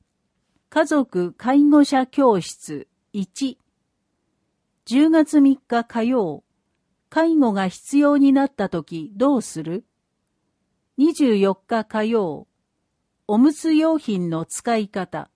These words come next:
三十一日火曜。介護者交流。いずれも午後二時から三時。特別養護老人ホーム、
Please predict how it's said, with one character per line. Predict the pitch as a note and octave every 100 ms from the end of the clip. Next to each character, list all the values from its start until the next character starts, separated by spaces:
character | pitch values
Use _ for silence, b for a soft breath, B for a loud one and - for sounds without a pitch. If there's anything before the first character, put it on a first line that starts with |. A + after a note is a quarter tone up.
| _ _ _ _ _ _ _ _ _ _
三 | - D#4 D#4+
十 | A#3+ A3+
一 | G#3 G3+ C4+
日 | C4 B3 - A#3 A3
火 | - G#3+
曜。 | B3 G#3 D3+ G3 _ _ _ _ _ _ _ _ _
介 | - B3+ D#4+
護 | D#4 D4+
者 | - C#4 B3+ -
交 | C#4+ A#3
流。 | E3+ D#3 C#3+ C#3 F#3+ _ _ _ _ _ _ _ _ _ -
い | A3+
ず | C4+
れ | D4+ D4+
も | C#4 C4 - -
午 | A#3+ E4+
後 | C#4+
二 | A3+ C#4+
時 | D4 A#3+
か | F3+
ら | E3 E3
三 | B3 A#3 E3
時。 | C#3 - _ _ _ _ _ _ _ _ _
特 | - A#3 D#4+
別 | D#4 D#4 - D4+
養 | C4+ D4 D4
護 | C#4+ C4+
老 | B3 C#4+
人 | C#4+ C#4+ C#4
ホ | - C4+ A3+
ー |
ム、 | E3 D3+ D3